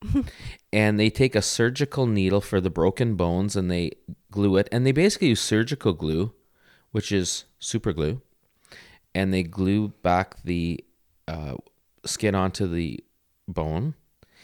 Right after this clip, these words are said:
Speaker 2: and away you go. So I, I talked to the pharmacist. I got a very expensive gel, like a lidocaine gel,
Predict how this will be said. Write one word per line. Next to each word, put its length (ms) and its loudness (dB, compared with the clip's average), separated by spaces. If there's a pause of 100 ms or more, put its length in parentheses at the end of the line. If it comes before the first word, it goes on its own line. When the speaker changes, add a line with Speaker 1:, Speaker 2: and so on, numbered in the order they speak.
(420)
Speaker 2:
and 260 -2
away 160 0
you 80 0
go. 220 2
So 200 4
I, 200 8 (240)
I 60 2
talked 320 4
to 100 0
the 80 8
pharmacist. 600 2
I 120 0
got 360 0 (300)
a 60 0
very 320 6
expensive 680 -2 (140)
gel, 360 2
like 140 -2
a 60 -4
lidocaine 640 0
gel, 400 -4